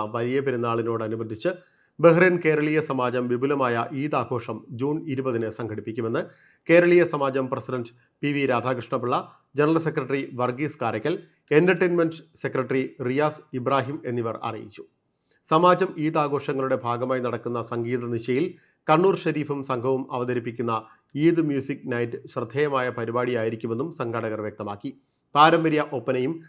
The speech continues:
സിനിമാറ്റിക് ഒപ്പനകളും, എം സി എം എ മുട്ടിപ്പാട്ട് സംഘം അവതരിപ്പിക്കുന്ന മുട്ടിപ്പാട്ട് എന്നിവ ഈദ് ആഘോഷങ്ങളെ വർണ്ണാഭമാക്കും. കെ ടി സലീം,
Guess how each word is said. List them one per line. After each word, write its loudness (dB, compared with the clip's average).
സിനിമാറ്റിക് 2
ഒപ്പനകളും, -2
എം 6
സി -4
എം 2
എ 2
മുട്ടിപ്പാട്ട് 0
സംഘം -2
അവതരിപ്പിക്കുന്ന -2
മുട്ടിപ്പാട്ട് -4
എന്നിവ -2
ഈദ് 4
ആഘോഷങ്ങളെ 0
വർണ്ണാഭമാക്കും. -2
കെ 8
ടി 2
സലീം, 0